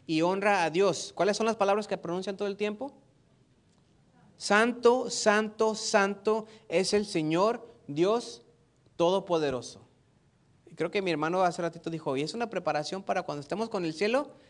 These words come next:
¿qué vamos a hacer? Adorar. Y vamos a adorar de día y noche y vamos a declarar, 'Santo, santo, santo es el Señor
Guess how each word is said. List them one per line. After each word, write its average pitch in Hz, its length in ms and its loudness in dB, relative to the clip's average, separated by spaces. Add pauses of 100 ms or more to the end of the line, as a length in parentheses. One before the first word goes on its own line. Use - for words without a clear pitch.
(160)
¿qué 185 120 2
vamos 220 220 2
a - 20 -4
hacer? 233 340 0 (540)
Adorar. 151 680 0 (360)
Y 170 100 2
vamos 254 260 2
a 247 40 2
adorar 208 340 2
de 233 120 2
día 208 220 2
y 240 60 2
noche 233 260 0
y 233 60 4
vamos 214 260 2
a 208 40 0
declarar, 180 420 2
'Santo, 220 440 -4
santo, 208 400 -8
santo 185 280 -8
es 190 100 -14
el 175 60 -6
Señor 190 400 -2